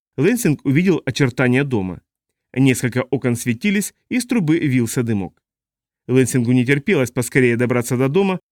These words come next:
он сошёл с дорожки и в темноте наткнулся на забор. Осторожно нащупал калитку. Она крепилась к высокому столбу, и, взглянув вверх, Лэнсинг увидел перекладину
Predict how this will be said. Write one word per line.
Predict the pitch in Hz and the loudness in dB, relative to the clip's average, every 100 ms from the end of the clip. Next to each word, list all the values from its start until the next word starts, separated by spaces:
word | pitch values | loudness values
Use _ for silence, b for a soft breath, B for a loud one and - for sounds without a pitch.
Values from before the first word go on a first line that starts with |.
| _ | _
он | 247 247 | -4 -2
сошёл | 180 - 139 | -2 0 0
с | |
дорожки | 120 139 190 - 165 b b | 2 0 0 -2 -6 b b
и | 254 | -4
в | - | 0
темноте | 214 151 139 202 - | 2 2 2 -2 0
наткнулся | 226 233 - 131 - | -2 -2 -2 -2 0
на | 131 127 | 0 0
забор. | 139 98 92 _ _ _ _ _ _ | -2 -6 -12 _ _ _ _ _ _
Осторожно | 123 127 127 156 208 226 | -6 -2 -2 0 0 0
нащупал | 226 - 120 131 | -2 -4 -4 -4
калитку. | - 110 90 _ 95 _ _ _ _ _ _ _ _ _ _ _ | -2 -4 -6 _ -16 _ _ _ _ _ _ _ _ _ _ _
Она | - 135 131 | 0 0 2
крепилась | 135 131 120 110 | 0 0 -2 0
к | - | -4
высокому | 131 127 117 117 | -4 -4 -2 -4
столбу, | 113 135 143 208 - _ | -2 -2 -2 -6 -8 _
и, | 143 | -4
взглянув | 120 123 131 123 | 0 2 2 2
вверх, | 107 175 - _ _ - | 0 -2 -4 _ _ -4
Лэнсинг | 147 240 190 139 | 0 2 0 0
увидел | 131 160 156 | 0 2 0
перекладину | 117 120 104 170 180 117 95 | 0 -2 0 -2 0 -2 -4